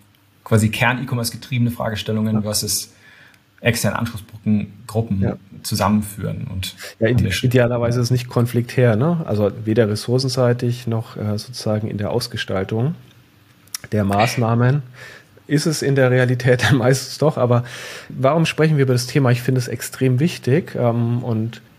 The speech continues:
Speaker 2: meine Erfahrung, wie gesagt, ist, dass einfach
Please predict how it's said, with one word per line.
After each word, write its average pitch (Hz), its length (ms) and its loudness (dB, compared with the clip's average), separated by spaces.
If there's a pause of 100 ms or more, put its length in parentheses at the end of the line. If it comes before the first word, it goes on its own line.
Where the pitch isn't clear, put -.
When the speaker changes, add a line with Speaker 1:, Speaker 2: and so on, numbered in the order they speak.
Speaker 2:
meine 131 340 4
Erfahrung, 143 460 4
wie 135 80 -2
gesagt, 127 360 -6
ist, 120 200 -6 (460)
dass 120 180 -4
einfach 123 440 -2